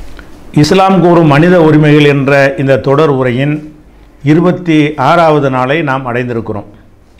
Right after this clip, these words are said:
நேற்றைய தினம் விருந்தளிப்பதனுடைய முறைகளையும் விருந்தாளிகளுடைய உரிமைகளையும் பற்றி ஒரு சில செய்திகளை பார்த்தோம்.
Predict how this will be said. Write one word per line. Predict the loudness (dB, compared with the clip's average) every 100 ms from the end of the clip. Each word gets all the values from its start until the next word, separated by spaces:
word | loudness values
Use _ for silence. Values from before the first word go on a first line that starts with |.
| -20 _
நேற்றைய | -4 -4 0 0 0
தினம் | 0 -2 -4 -8 -18 -20 _ _ _ -6
விருந்தளிப்பதனுடைய | -2 -2 0 0 0 -2 0 0 -2 -4 -4 -4
முறைகளையும் | -2 -2 -2 -4 -6 -6 -4
விருந்தாளிகளுடைய | -4 -2 -2 0 0 -2 -2
உரிமைகளையும் | -4 -4 -4 -4 -4 -4 -4
பற்றி | -6 -8 -4 -2 -4 -10 -12
ஒரு | -4 -2
சில | -2 -4
செய்திகளை | -2 -4 -2 -2 -2
பார்த்தோம். | -2 -4 -6